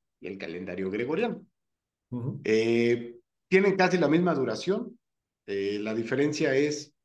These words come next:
Speaker 1: mínima, pero, por ejemplo, el calendario gregoriano establecido por el papa, eh, Papa Gregorio a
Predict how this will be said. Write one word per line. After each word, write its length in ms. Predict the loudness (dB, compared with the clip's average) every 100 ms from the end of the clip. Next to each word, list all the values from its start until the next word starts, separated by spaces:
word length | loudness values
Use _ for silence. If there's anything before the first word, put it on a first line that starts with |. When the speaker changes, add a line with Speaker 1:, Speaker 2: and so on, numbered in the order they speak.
| _ _ _
Speaker 1:
mínima, 760 | -2 0 2 0 -2 -4 -16 _ _ _ _ _
pero, 420 | 2 4 4 2
por 120 | 2 -2
ejemplo, 240 | 0 0
el 100 | 0
calendario 440 | -2 0 0 -2
gregoriano 600 | -2 -2 0 2 2 0 0
establecido 720 | -2 -4 -6 -8 -2 -2 -2
por 140 | -4
el 140 | -6 -4
papa, 400 | -4 -4 -8 -6
eh, 260 | -6 -8 -2
Papa 420 | -2 0 -2 -2 -6
Gregorio 760 | -4 -4 -2 0 0 -4 -6 -14 _ _
a 280 | -16 -16